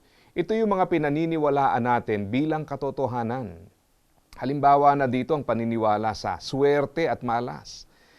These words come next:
Alam mo ba na napakaraming paniniwala ang ugnay sa swerte at malas? Napakarami ding ginagawa ng tao para umiwas sa malas at para daw swertehin.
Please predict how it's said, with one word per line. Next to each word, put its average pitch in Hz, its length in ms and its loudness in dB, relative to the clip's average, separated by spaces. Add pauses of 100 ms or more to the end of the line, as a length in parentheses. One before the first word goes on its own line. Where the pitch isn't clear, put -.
(220)
Alam 156 240 6
mo 165 80 4
ba 175 160 6
na 151 80 2
napakaraming 139 720 4
paniniwala 120 720 2
ang 117 80 -6
ugnay 113 320 -4
sa 92 400 -6
swerte 131 400 2
at 123 80 0
malas? 127 560 -6
Napakarami 175 880 0
ding 160 160 -2
ginagawa 139 560 0
ng 135 160 -6
tao 127 320 2
para 123 400 2 (320)
umiwas 226 480 4
sa 185 80 6
malas 123 480 0
at 135 80 -2
para 185 320 2
daw 190 80 2
swertehin. 196 720 0